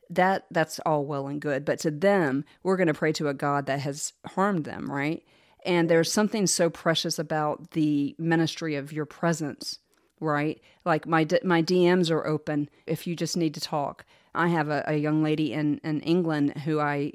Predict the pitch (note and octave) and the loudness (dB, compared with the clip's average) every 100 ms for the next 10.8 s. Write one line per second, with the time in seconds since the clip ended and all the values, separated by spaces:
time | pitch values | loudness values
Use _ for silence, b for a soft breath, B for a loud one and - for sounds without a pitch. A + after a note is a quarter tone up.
0 | - A#2+ A2 E3 E3 D3+ D#3 - D3 D#3 | -8 -8 -8 -4 -2 -2 -6 -6 -6 -4
1 | D3 - D3+ D3 D#3+ D3+ D3 D3 D3 D3 | -8 -6 -4 -4 -4 -4 -2 -2 -2 -2
2 | - - G#3+ G3+ D#3+ - D#3+ D3 - E3+ | -4 -2 -2 -2 -4 0 0 0 0 2
3 | D3 D#3+ D#3 D3+ C#3+ - D3 - - F3 | 2 0 0 -2 -2 -4 -6 -8 -2 2
4 | E3+ - D3+ C#3 - D#3+ D3+ D3+ D3+ D#3+ | 2 2 -2 -2 -4 -6 -2 -2 -2 -2
5 | D#3+ D3 C#3+ C#3+ C3+ D#3 F#3+ G3 F#3+ F3+ | -2 -2 -2 -2 -4 0 0 0 -2 -4
6 | D#3+ D3 D#3+ D#3+ D3+ D3+ - D#3+ D3+ D#3 | -6 -4 -2 -2 -4 -6 -4 -4 -2 -4
7 | D3 D3+ D#3 D#3 F3 F3+ F3+ F3+ b b | -2 -2 -2 -2 -2 -2 -4 -12 b b
8 | - F#3+ F#3+ F#3 F3+ b b - E3+ D#3 | -4 0 0 -2 -4 b b -2 0 0
9 | D3+ - E3 E3 E3 D#3+ D#3+ D#3 E3+ D3+ | 0 0 2 2 2 0 0 -2 -4 -2
10 | D#3+ - E3+ C#3 F3 E3+ D#3 - | -4 -2 -2 0 0 0 -2 -4